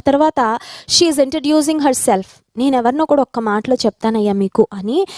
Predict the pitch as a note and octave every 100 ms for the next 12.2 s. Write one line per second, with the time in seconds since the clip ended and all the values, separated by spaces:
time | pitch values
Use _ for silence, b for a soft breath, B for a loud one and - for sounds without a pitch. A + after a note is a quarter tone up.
0 | B B A#3+ C4 D4+ F4 - E4 C#4+ A#3
1 | A#3 B3+ A3+ A3 A3 G3+ A3+ C#4+ D#4+ b
2 | b b b G3+ G#3+ C4 D#4 D#4 C#4 -
3 | C4 A#3+ A3 G3+ F#3 A#3 - - - A3
4 | G#3 F#3+ G3+ A3+ B3+ B3 A#3 A3 G#3 G3+
5 | F#3+ G3+ B3+ - A3 G#3 B3 - A#3+ G#3
6 | G#3+ B3+ D#4+ B B B F#3+ F#3 G3 C4
7 | B3 G3+ G#3+ B3 C4 B3 A#3 A3 G3 F#3+
8 | F#3+ F3+ - _ A3 B3 C4+ B3+ - D#4
9 | F4+ - E4 E4 A#3+ A#3 G#3 A#3+ B B
10 | - C4+ E4 D#4+ - D#4 E4+ - E4 C#4
11 | C4 G#3+ - A#3 A#3+ G3+ D#4 D#4+ C#4 B3+
12 | E4